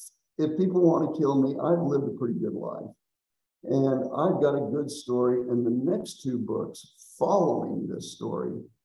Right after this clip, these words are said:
are even going to be better, uh, in regard to the teaching of these principles, because people will understand that we do, we hold a bias and a prejudice towards people because we just think, "This isn't right.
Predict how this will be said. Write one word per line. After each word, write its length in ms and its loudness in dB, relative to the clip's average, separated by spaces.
are 220 0
even 240 2
going 320 4
to 80 -4
be 200 -2
better, 600 -10
uh, 400 -2
in 80 4
regard 520 2
to 280 -2
the 180 -8
teaching 460 -4
of 140 -10
these 220 -10
principles, 720 -14
because 640 0
people 400 2
will 260 0
understand 760 0
that 180 -6
we 240 -2
do, 420 0
we 220 2
hold 300 -2
a 20 -2
bias 560 -6
and 160 -6
a 40 -6
prejudice 760 -8
towards 360 -2
people 360 -4
because 320 -6
we 140 -4
just 200 -6
think, 220 -4
"This 160 -8
isn't 260 -6
right. 320 -8